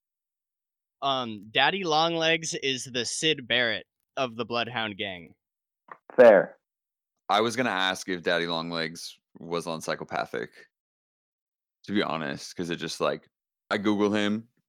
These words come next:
Speaker 3: and his hair was just like, "Jesus fucking Christ, like, you have to be on Psychopathic."
Speaker 1: Hella, no,
Speaker 3: Um,
Speaker 1: I don't
Speaker 3: no sup-, no surprise. Wolfpack has performed at The Gathering since two thousand four.
Speaker 1: Yeah.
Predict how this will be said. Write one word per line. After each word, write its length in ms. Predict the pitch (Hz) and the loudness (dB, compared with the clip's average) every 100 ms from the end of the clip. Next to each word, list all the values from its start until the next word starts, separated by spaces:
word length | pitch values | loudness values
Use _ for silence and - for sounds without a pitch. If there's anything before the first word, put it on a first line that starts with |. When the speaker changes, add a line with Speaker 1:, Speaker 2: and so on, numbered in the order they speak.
| _ - | _ -8
Speaker 3:
and 160 | 92 | -6
his 160 | 98 87 | -6 -6
hair 260 | 92 85 | -2 0
was 180 | 82 78 | 0 -4
just 300 | - 82 - | -6 -10 -4
like, 160 | 78 78 | -4 -4
"Jesus 320 | - 78 76 | -10 -12 -12
fucking 400 | - 92 - 95 | -4 -4 -4 -12
Christ, 640 | - - 95 73 76 - - | -10 -2 0 0 -2 -8 -8
like, 240 | 82 82 | -6 -4
you 100 | 90 | -8
have 240 | 87 85 87 | -4 -4 -4
to 80 | 92 | -8
be 140 | 90 | -8
on 100 | 85 | -8
Psychopathic." 600 | - - - - - - | -10 -10 -6 -4 -4 -4
Speaker 1:
Hella, 340 | 147 143 127 113 | -4 -4 -6 -6
no, 300 | 127 135 131 - - | -6 -6 -6 -12 -12
Speaker 3:
Um, 320 | 80 80 60 - | -8 -8 -8 -6
Speaker 1:
I 100 | 139 | -2
don't 200 | 185 214 - _ - | 0 -2 -6 _ -10
Speaker 3:
no 320 | 95 104 104 | -2 0 2
sup-, 260 | - 107 - | 0 -6 -6
no 280 | 104 110 | 0 0
surprise. 520 | 110 110 107 90 82 - _ | 0 -2 0 0 0 -6 _
Wolfpack 520 | 104 107 107 123 113 | -4 -2 0 2 0
has 120 | 120 110 | -2 -12
performed 640 | 110 98 107 104 92 85 - | -12 -6 -2 -2 -4 -6 -2
at 220 | 87 73 | -2 -2
The 60 | |
Gathering 600 | 85 92 90 87 85 85 | -2 0 0 -2 -6 -8
since 320 | 85 87 82 - | -10 -12 -12 -10
two 80 | |
thousand 300 | 85 80 82 | -6 -6 -8
four. 160 | 78 80 | -10 -4
Speaker 1:
Yeah. 640 | 123 127 127 123 120 117 | 0 2 2 2 2 2